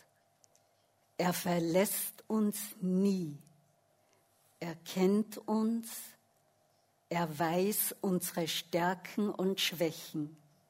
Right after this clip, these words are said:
Er behandelt uns niemals von oben herab. Im Gegenteil,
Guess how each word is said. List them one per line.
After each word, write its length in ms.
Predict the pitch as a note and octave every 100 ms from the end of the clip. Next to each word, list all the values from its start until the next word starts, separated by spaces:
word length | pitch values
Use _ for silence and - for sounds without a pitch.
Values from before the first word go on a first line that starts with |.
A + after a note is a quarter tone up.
| - - - - -
Er 140 | F3+
behandelt 840 | F3 G3 F#3 F3+ G3+ A#3 C#4+ C4+ C4
uns 340 | G#3+ G3+ -
niemals 1040 | G3 G3 G3+ A3+ C#4 C4 A3+ A#3 A#3+ A#3+ -
von 280 | - G#3+
oben 480 | G#3+ G#3 G#3+ G3+ F#3
herab. 500 | F3 D3 D#3 D#3 D3 - - - _ _ - - - -
Im 320 | F#3+ F#3 F#3+
Gegenteil, 1000 | G#3 A3 A#3+ A3+ E3+ F3 D#3 D#3 D#3+ E3+